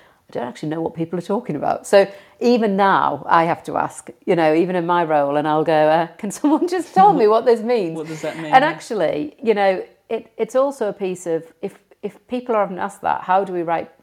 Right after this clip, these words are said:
Speaker 1: how do we write information so people can at least pick up enough, you know,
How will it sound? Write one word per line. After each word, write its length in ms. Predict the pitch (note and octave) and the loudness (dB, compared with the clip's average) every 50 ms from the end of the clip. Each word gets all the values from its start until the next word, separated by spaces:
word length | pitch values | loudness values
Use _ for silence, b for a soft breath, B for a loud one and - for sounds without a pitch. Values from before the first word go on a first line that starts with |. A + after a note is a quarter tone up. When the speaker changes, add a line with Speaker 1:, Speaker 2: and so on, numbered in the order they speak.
| _ _ _ | _ _ _
Speaker 1:
how 220 | - - F#3 G3 | -4 -2 -2 -2
do 100 | F3+ F3+ | 0 -2
we 60 | E3+ D#3+ | -4 -2
write 240 | D3+ D#3+ D#3 D#3 | -2 -2 -4 -4
information 680 | - C#3+ C3+ - - - G#2+ B2 B2+ - - A#2 A#2+ - | -8 -12 -14 -14 -16 -14 -14 -14 -16 -16 -16 -16 -16 -16
so 120 | - D#3+ | -16 -12
people 440 | D3+ - D3 C#3+ C#3 - D3+ D3 C#3 | -6 -6 -6 -6 -4 -8 -10 -10 -10
can 180 | - - D3+ | -10 -12 -10
at 160 | D3 C#3 - - | -8 -8 -6 -6
least 380 | D#3 C#3+ C#3 - - - _ _ _ _ _ _ _ _ _ _ | -6 -6 -8 -10 -18 -20 _ _ _ _ _ _ _ _ _ _
pick 180 | - E3+ - | -14 -14 -12
up 120 | - - D#3 | -10 -8 -6
enough, 440 | D#3 D#3+ D#3+ D3 - - - - _ _ _ _ _ _ _ _ _ _ _ _ _ _ _ _ - | -4 0 0 -2 -2 -4 -10 -20 _ _ _ _ _ _ _ _ _ _ _ _ _ _ _ _ -10
you 120 | - D3+ | -8 -8
know, 180 | D3 C3+ C3+ | -6 -6 -8